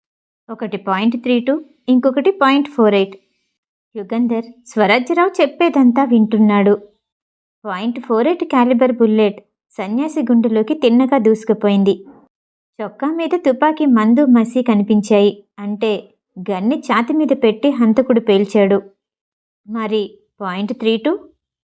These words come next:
అన్నాడు యుగంధర్. "అది చర్మానికి దగ్గరగా పెట్టి కాల్చారు. సన్యాసికి చొక్కా లేనప్పుడో, లేకపోతే సన్యాసి వేసుకున్న చొక్కా పైకి లాగో గుండె మీద కాల్చాడు హంతకుడు."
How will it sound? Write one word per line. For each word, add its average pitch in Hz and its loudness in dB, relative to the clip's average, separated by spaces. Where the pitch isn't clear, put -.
అన్నాడు 220 -4
యుగంధర్. 214 0
"అది 214 -8
చర్మానికి 262 -2
దగ్గరగా 208 0
పెట్టి 240 -2
కాల్చారు. 202 0
సన్యాసికి 208 -4
చొక్కా 277 0
లేనప్పుడో, 226 2
లేకపోతే 240 -4
సన్యాసి 226 0
వేసుకున్న 214 2
చొక్కా 262 -2
పైకి 233 0
లాగో 214 2
గుండె 196 -6
మీద 247 -2
కాల్చాడు 202 -2
హంతకుడు." 196 0